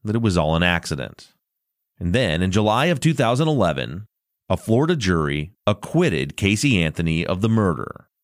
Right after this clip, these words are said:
and she walked free. Retired New York City prosecutor and F B I profiler Jim Clemente investigated this unbelievable case not once,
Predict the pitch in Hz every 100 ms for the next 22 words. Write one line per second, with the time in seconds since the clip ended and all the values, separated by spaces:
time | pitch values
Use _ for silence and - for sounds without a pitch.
0 | _ _ _ - 104 - 90 76 80 78
1 | - 131 120 73 50 - _ _ _ _
2 | _ - 110 135 147 190 156 117 143 151
3 | - 151 147 90 76 76 - 80 80 95
4 | 104 - 120 110 104 98 90 80 76 85
5 | 80 120 180 175 160 104 98 87 80 95
6 | 92 101 139 156 104 87 82 82 95 -
7 | 117 160 175 151 123 120 123 123 87 73
8 | 73 98 107 95 98 160 151 62 60 -